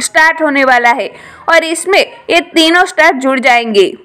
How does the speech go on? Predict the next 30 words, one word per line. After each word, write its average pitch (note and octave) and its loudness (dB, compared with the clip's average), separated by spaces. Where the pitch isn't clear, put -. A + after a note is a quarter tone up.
बड़े F4 2
मियाँ G4 -6
छोटे F4 2
मियाँ E4+ 0
मूवी D#4 0
को E4 -2
एक D#4 2
निश्चित D4+ 0
तरीके D#4 0
से E4+ 2
डिजाइन C4+ -2
किया B3+ 2
गया A3+ 4
है A3+ 2
जो F4+ 2
देता D4+ 2
है F#4 4
पोस्ट E4 2
प्रोडक्शन D4+ 0
पर D#4+ 2
काम C#4+ 0
करने D4 0
के D4 -4
लिए D4 0
डायरेक्टर D#4+ 2
के D#4+ -2
पास D4+ 0
पर्याप्त D4+ 0
समय C4 0
है, G3 -2